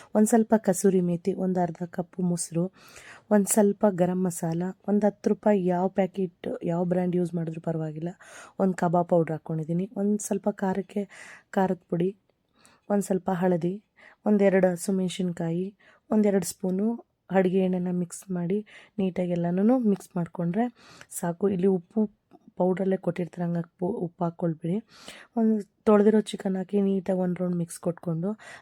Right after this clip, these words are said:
ಲಾಸ್ಟಿಗೆ ಒಂದು ಮೊಟ್ಟೆ ಒಡೆದು ಹಾಕ್ಕೊಂಡ್ರೆ ಕಬಾಬು ಒಂದು ಹತ್ತು ನಿಮಿಷ ನೆನೆಸಿಟ್ಮೇಲೆ ಚೆನ್ನಾಗಿ ಎಣ್ಣೆ ಕಾಯಿಸ್ಬಿಟ್ಟು ಕಾದ ಎಣ್ಣೆಗೆ ಲೋ ಫ್ಲೇಮಲ್ಲೇ ನೀಟಾಗೆ ಒಂದ್ಸಲಿ ಸಣ್ಣ ಹುರಿಲಿ ಒಂದೊಂದೇ ಒಂದೊಂದೇ ನೀಟಲ್ಲಿ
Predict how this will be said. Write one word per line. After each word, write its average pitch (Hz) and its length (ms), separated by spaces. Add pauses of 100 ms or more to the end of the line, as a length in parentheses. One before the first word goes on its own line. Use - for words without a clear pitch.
ಲಾಸ್ಟಿಗೆ 202 460
ಒಂದು 190 240
ಮೊಟ್ಟೆ 185 260
ಒಡೆದು 175 280
ಹಾಕ್ಕೊಂಡ್ರೆ 170 640 (480)
ಕಬಾಬು 185 420
ಒಂದು 196 200
ಹತ್ತು 170 200
ನಿಮಿಷ 175 160
ನೆನೆಸಿಟ್ಮೇಲೆ 170 920
ಚೆನ್ನಾಗಿ 190 400
ಎಣ್ಣೆ 175 220
ಕಾಯಿಸ್ಬಿಟ್ಟು 175 680 (500)
ಕಾದ 190 260
ಎಣ್ಣೆಗೆ 180 440
ಲೋ 185 220
ಫ್ಲೇಮಲ್ಲೇ 175 480
ನೀಟಾಗೆ 175 560 (520)
ಒಂದ್ಸಲಿ 185 380
ಸಣ್ಣ 185 300
ಹುರಿಲಿ 180 420 (460)
ಒಂದೊಂದೇ 190 380
ಒಂದೊಂದೇ 175 360
ನೀಟಲ್ಲಿ 175 540